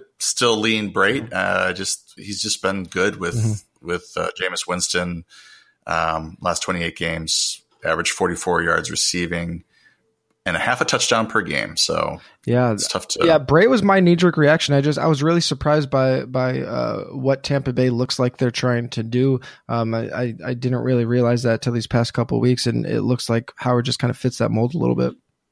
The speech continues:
Speaker 1: Yeah, he had that giant game. Like, it was against Buffalo, six catches,
Speaker 2: Mm-hmm.
Speaker 1: ninety-eight yards, two touchdowns, uh, six, six targets in that game, sixteen point three yards per catch in that game. Uh, he, you know, that was his first game,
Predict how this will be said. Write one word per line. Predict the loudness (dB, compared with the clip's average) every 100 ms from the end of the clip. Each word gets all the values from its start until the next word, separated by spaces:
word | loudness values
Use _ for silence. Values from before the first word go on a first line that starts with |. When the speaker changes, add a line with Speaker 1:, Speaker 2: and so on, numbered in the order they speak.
| -2
Speaker 1:
Yeah, | 0
he | 2 2
had | 4
that | 2 2
giant | 0 2 0 0
game. | 0 2 0
Like, | -2 -6 -8
it | -6
was | -4
against | -4 -4 0
Buffalo, | 0 0 0 0 0
six | -2 -2
catches, | -2 -2 -2 0
Speaker 2:
Mm-hmm. | 2
Speaker 1:
ninety-eight | 2 2 0
yards, | -2 0 0 -2 -4 -6 -8 -18 -18 -18 -6
two | -2 -2
touchdowns, | 0 0 2 2 2 2 0 -2 -2 -2
uh, | -2 0
six, | 0 0 -2 -4 -4
six | -4 -2
targets | 0 2 2
in | 0
that | -2
game, | -2 -2
sixteen | -2 -2 -4 -2
point | -4 -4
three | -4 -2
yards | 0 -2 -2
per | -10
catch | -4 -4 -2
in | -2
that | -4 -4
game. | -4 -4 -8 -16 -20 -20 -20 -6
Uh, | -2 0 0 0 -2 -4 -8 -12
he, | -14 -14 _ _
you | -8
know, | -6 -6
that | -4 -4
was | -4
his | -6
first | -4 -4 -2
game, | -2 -2 -4 -8